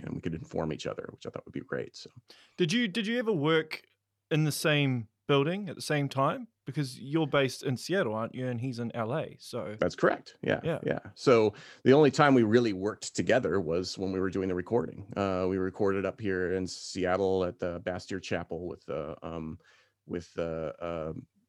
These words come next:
Speaker 1: you know, with, with players up here. Um, and, uh, uh, and the,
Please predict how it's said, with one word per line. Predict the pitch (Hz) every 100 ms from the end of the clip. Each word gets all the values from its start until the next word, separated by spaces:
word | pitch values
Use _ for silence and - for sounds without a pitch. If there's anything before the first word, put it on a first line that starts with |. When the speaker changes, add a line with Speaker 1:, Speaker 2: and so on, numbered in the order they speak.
| _ _ _ _ _ -
Speaker 1:
you | 98 87
know, | 73
with, | 80 -
with | - -
players | 101 87 82
up | 82
here. | 101 98 - - -
Um, | 80 80 80 76 69 92 - -
and, | 87 82 82 82
uh, | 80 69 95 _ _ _ _ _ _
uh, | - 87 85 82 78 78 - -
and | 104 98 92 90 90
the, | 95 90 87 85 80